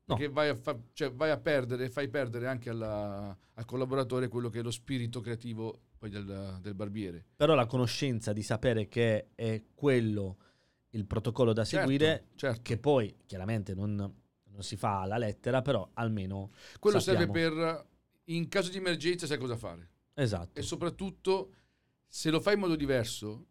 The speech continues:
Speaker 2: ed è più funzionale per l'azienda,
Speaker 1: Va bene.
Speaker 2: il protocollo lo cambiamo.
Speaker 1: <laughs> Va bene,
Speaker 2: Quella
Speaker 1: sì.
Speaker 2: è stata l'arma vincente, l'abbiamo costruito il protocollo,
Speaker 1: Esatto.
Speaker 2: lavorando.
Speaker 1: Infatti i protocolli si costruiscono sicuramente a distanza di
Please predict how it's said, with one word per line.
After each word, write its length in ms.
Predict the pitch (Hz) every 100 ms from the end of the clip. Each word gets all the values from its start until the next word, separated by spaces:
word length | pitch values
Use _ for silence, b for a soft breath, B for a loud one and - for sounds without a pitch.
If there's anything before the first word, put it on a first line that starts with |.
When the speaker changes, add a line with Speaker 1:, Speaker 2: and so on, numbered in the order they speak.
| _
Speaker 2:
ed 180 | 143 143
è 80 | 175
più 180 | 220
funzionale 640 | 185 226 185 165 147 127 104
per 140 | 113 113
l'azienda, 520 | 120 110 110 101 117
Speaker 1:
Va 140 | 113
bene. 260 | 110 95 92
Speaker 2:
il 80 | -
protocollo 380 | - - 135 143
lo 80 |
cambiamo. 520 | 135 135 110 90 85 - -
Speaker 1:
<laughs> 220 | 123 113
Va 120 | 131
bene, 360 | 110 92 90 101
Speaker 2:
Quella 200 | - 175
Speaker 1:
sì. 80 | 107
Speaker 2:
è 40 |
stata 320 | 120 131 131 123
l'arma 260 | 135 127
vincente, 480 | 131 117 127 113 -
l'abbiamo 240 | 113 135 120
costruito 400 | 135 - 139 104
il 40 |
protocollo, 600 | 104 101 104 95 92 85 _
Speaker 1:
Esatto. 100 | - 123
Speaker 2:
lavorando. 580 | 123 127 123 110 104 - _ _
Speaker 1:
Infatti 300 | - 92 107
i 60 |
protocolli 440 | - 113 113 131 135
si 120 | -
costruiscono 760 | 110 - 110 101 110 107 107 101
sicuramente 680 | - 101 98 104 101 110
a 80 | 107
distanza 500 | 104 101 - 98 98
di 180 | 98